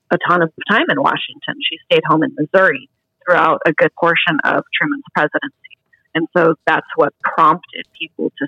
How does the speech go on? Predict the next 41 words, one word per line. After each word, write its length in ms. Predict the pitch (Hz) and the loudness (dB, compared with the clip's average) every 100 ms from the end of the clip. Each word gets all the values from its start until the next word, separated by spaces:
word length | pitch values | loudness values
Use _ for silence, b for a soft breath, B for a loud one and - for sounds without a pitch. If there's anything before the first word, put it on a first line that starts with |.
| - | -2
say, 260 | 160 151 151 b b _ _ _ _ - | 2 2 0 b b _ _ _ _ -4
"Is 100 | 165 170 | -2 0
Melania 440 | 160 160 160 151 156 - | 2 2 2 -2 -4 -2
Trump 180 | 156 - | -2 -4
another 300 | 143 - 160 | -10 -10 -6
Bess 120 | - 135 - 208 | -6 -6 -2 0
Truman?" 320 | 202 190 180 | 2 2 0
And 100 | 175 175 | -2 -2
then 180 | 170 170 B B B _ _ _ | -2 -4 B B B _ _ _
what 320 | 175 170 180 - _ _ - | 0 2 2 0 _ _ -12
people 200 | 202 175 | 0 4
were 120 | 175 | 4
asking, 520 | 160 160 156 - 165 170 | 6 4 0 -2 -2 2
why 320 | 180 185 185 | 4 6 4
weren't 260 | 185 185 - - | 4 2 0 -6
people 400 | 180 175 165 165 | -2 2 4 4
as 140 | 165 170 - | 2 0 0
angry 540 | 196 220 190 180 170 - | 2 4 4 2 2 2
at 120 | 165 - | 0 0
Bess 160 | 151 - - | 0 0 0
Truman 340 | - 294 208 202 | 2 4 2 2
for 80 | 202 - | 0 0
staying 220 | 190 175 170 | 0 2 4
home 340 | 180 175 160 - B - | 4 4 2 -2 B -2
when 120 | 175 185 | -2 0
people, 360 | 175 175 170 - 175 | 0 4 4 2 0
there's 140 | 160 | 0
an 60 | 170 - | 2 4
outcry 460 | 277 - 190 175 | 4 2 0 2
about 280 | 165 170 165 175 | 2 2 2 4
Melania 420 | 196 254 202 - - | 4 4 2 -2 -2
staying 300 | - 160 156 | 0 4 4
in 100 | 156 | 4
New 140 | 156 165 | 4 4
York? 260 | 220 175 165 B B B 175 | 4 4 0 B B B -2
And 80 | |
I 40 | 175 - | -2 0
pointed 240 | 180 175 | 0 2
out, 300 | 160 151 - _ _ | 2 2 -2 _ _
you 100 | - | -12
know, 100 | - | -12